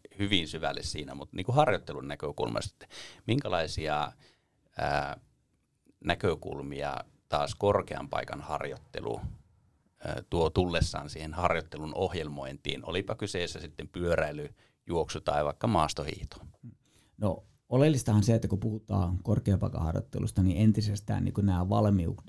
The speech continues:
Speaker 2: valmiudet, mitkä on rakennettu sinne elimistöön, puhutaan peruskestävyys, rasva-aineenvaihdunta tai hiussuonistus, niin taas jälleen kerran ne nousee niin kuin uuteen arvoonsa. Elikkä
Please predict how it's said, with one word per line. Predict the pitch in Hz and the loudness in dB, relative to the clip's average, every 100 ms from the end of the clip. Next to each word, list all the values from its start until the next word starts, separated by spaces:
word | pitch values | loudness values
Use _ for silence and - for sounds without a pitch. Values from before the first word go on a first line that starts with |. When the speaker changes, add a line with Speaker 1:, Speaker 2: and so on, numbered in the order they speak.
| - | -12
Speaker 2:
valmiudet, | 117 120 107 90 90 - | -2 0 2 2 -2 -4
mitkä | 101 - | -6 -4
on | 92 | -2
rakennettu | 104 101 104 90 90 | -2 0 0 0 -4
sinne | - - 101 92 | -10 -12 -8 -4
elimistöön, | 98 95 98 101 98 | -2 -2 -2 -2 -2
puhutaan | 101 95 98 104 | -4 -6 -4 -2
peruskestävyys, | 104 98 98 - - - - | 0 -2 -2 -6 -6 -6 -2
rasva-aineenvaihdunta | 90 - 90 90 90 87 90 104 | -2 -2 -2 0 -2 -2 -2 -4
tai | 101 101 | -2 0
hiussuonistus, | 92 104 - - - - | 0 0 -2 -2 -4 -2
niin | 95 | 0
taas | 117 113 - | 2 2 2
jälleen | 110 104 98 | 0 0 -2
kerran | 101 113 90 | -2 -2 -2
ne | 92 | 0
nousee | 104 104 - 101 | 2 2 2 0
niin | 98 | 0
kuin | - | 0
uuteen | 107 107 95 95 | 2 2 0 -2
arvoonsa. | 101 98 87 98 92 92 | 0 -2 -4 -6 -6 -6
Elikkä | 95 95 101 | -6 -6 -8